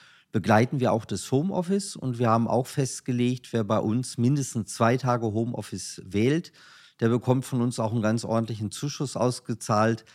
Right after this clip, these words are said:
damit er sich einen vernünftigen Schreibtisch, äh, kauft und einen vernünftigen Stuhl, damit wir eben nicht am Ende alle Rücken haben, weil wir irgendwie krumm am Küchentisch sitzen.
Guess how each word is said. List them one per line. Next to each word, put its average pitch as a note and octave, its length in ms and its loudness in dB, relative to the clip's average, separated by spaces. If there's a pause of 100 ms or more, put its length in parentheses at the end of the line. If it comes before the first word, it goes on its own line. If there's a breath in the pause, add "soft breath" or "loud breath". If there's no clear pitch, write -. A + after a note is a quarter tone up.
(280 soft breath)
damit A2 240 2
er A#2 80 2
sich G2+ 160 -4
einen A2+ 80 -2
vernünftigen G#2+ 480 0
Schreibtisch, B2+ 560 -2
äh, A2 240 0
kauft A#2 500 2
und G2+ 100 -2
einen G2+ 100 -2
vernünftigen G#2+ 600 -2
Stuhl, A#2 440 2 (340 soft breath)
damit G#2 320 0
wir B2 80 4
eben G2 200 0
nicht G#2 160 -2
am G#2 120 0
Ende G2+ 260 0
alle G2 200 0
Rücken G#2+ 320 0
haben, G2+ 320 2
weil G2+ 160 2
wir G#2 80 0
irgendwie G2+ 420 -2
krumm G#2+ 260 -4
am F#2+ 180 -2
Küchentisch F#2 540 -8
sitzen. F2 340 -12